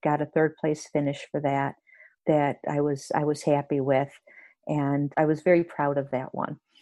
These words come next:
not simply because of how the cake came out, but that I gathered up the courage to do that. That meant something to me,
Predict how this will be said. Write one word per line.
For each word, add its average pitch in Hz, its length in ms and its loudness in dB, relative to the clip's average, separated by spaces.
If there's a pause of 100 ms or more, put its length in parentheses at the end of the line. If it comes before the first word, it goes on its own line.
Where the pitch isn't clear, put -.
(220)
not 160 240 2
simply 165 280 0
because 151 340 0
of 143 160 4 (320)
how 160 420 4
the 165 60 2
cake 165 340 4
came 160 240 0
out, 147 320 2
but 151 300 2
that 143 360 4 (360)
I 151 300 2 (260)
gathered 170 380 6
up 156 160 4
the 165 80 -4
courage 147 460 -2
to 156 100 -2
do 143 340 -2
that. 95 220 -6 (520)
That 160 160 4
meant 143 200 0
something - 400 -8
to - 120 -8
me, - 200 -6